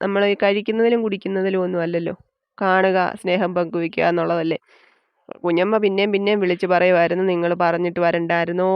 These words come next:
കഴിക്കാനൊന്നും തന്നില്ല, കുഞ്ഞുങ്ങളെയും കൊണ്ട് വന്നിട്ട് കഴിച്ചില്ല, കുടിച്ചില്ല" എന്നൊക്കെ പറഞ്ഞ് ഭയങ്കര പിണക്കമായിരുന്നു. <laughs> ഞങ്ങൾ ഇനിയും ചെല്ലുമ്പോൾ ആട്ടെ പറഞ്ഞിട്ടേ ചെല്ലുള്ളൂ എന്ന് പറഞ്ഞിട്ടുണ്ട് രണ്ടിടത്തും കേട്ടോ.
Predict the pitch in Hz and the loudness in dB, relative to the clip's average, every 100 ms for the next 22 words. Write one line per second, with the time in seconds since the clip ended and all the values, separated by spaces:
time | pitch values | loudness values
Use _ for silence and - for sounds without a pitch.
0 | 185 165 175 165 170 175 170 170 170 170 | 0 0 -2 -4 -4 -4 -2 -2 -2 -4
1 | 170 170 175 180 180 175 165 170 170 170 | -2 -2 0 -2 -2 -4 -2 -2 -2 -2
2 | 170 165 170 170 170 165 - 170 180 190 | -2 -4 -6 -4 -2 -2 -6 -4 -2 -4
3 | 175 - 185 180 190 196 196 190 180 190 | -6 -4 -2 -2 -4 -6 -6 -4 -2 -2
4 | 190 190 175 170 - 175 170 - 190 - | -4 -4 -4 -6 -2 0 0 -2 -8 -2
5 | - 226 _ - _ _ _ _ - 180 | -2 -2 _ -20 _ _ _ _ -14 -10
6 | 170 170 185 185 175 180 180 175 175 180 | -6 -2 -2 0 -2 0 -2 -2 2 2
7 | 165 175 180 165 175 170 180 170 170 175 | 2 0 0 0 -2 -2 -2 -2 -2 -2
8 | 180 180 175 165 170 175 160 165 165 170 | 0 0 -2 -2 -4 -4 -4 -2 -2 -2
9 | 202 208 170 - - 196 175 | 0 0 -2 -6 -4 -4 -4